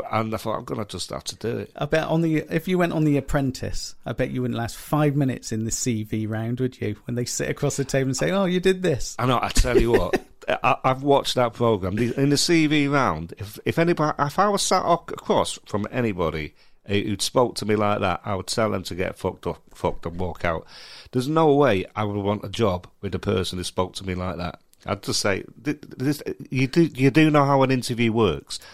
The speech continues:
Speaker 1: I'd say, "It's a two-way process. It's for you to find out about me, me, and for me to find out about what I'm letting myself in for. So far in this interview, you've made me think you're a bit of a cunt,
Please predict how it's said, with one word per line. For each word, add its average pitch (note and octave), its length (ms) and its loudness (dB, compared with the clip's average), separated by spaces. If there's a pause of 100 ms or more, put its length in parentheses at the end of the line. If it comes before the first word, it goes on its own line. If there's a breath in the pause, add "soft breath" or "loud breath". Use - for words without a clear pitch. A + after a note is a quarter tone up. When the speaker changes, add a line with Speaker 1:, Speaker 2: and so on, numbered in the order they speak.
(120)
Speaker 1:
I'd G#2 140 -2
say, G#2 220 2
"It's - 200 -4
a A2+ 60 -4
two-way C3+ 520 2
process. E2+ 560 -4 (220 loud breath)
It's - 160 -4
for A#2+ 100 -2
you D#3+ 220 2
to C#3+ 60 -4
find D3 280 2
out B2+ 120 4
about G#2 200 2
me, F#2 260 0 (160)
me, G2 360 -2 (200 loud breath)
and - 80 -14
for A2+ 100 -6
me C3+ 240 0
to - 100 -12
find A2+ 320 0
out G2+ 220 2
about F#2+ 240 -2
what G2+ 220 0
I'm A2 120 -2
letting G#2 160 -6
myself G2+ 400 -4
in F#2+ 140 -4
for. E2+ 260 -4 (180 loud breath)
So D#3+ 320 2
far F2+ 380 4
in F2 60 -2
this F2 200 -4
interview, F2 460 -4 (320 loud breath)
you've G2+ 100 -4
made C3 280 4
me G2+ 100 0
think F2+ 380 -2 (280 loud breath)
you're B2 220 2
a G#2 60 2
bit - 160 0
of F#2+ 60 -4
a G2 60 -2
cunt, G2+ 300 0